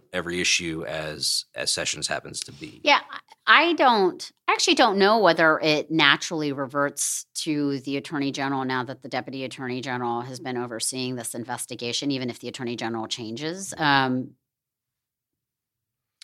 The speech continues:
Speaker 1: The, the fear has always been that, that a unrecused attorney general would assume the, the,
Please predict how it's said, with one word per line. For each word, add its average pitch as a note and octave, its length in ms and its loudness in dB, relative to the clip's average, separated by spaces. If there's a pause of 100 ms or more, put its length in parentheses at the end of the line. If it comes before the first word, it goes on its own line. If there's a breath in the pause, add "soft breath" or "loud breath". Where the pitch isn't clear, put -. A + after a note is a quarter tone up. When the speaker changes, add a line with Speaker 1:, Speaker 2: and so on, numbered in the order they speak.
(120)
Speaker 1:
The, A2+ 100 4
the - 260 0
fear D#3+ 280 6
has B2+ 120 8
always A#2+ 240 4
been G#2+ 180 2
that, G2+ 300 2
that F2+ 240 0 (440)
a F#2+ 320 2
unrecused G#2+ 600 0
attorney F#2 280 -2
general E2+ 420 -2
would E2 300 -2 (160)
assume F2+ 400 -2
the, E2+ 220 -8
the, E2 260 -10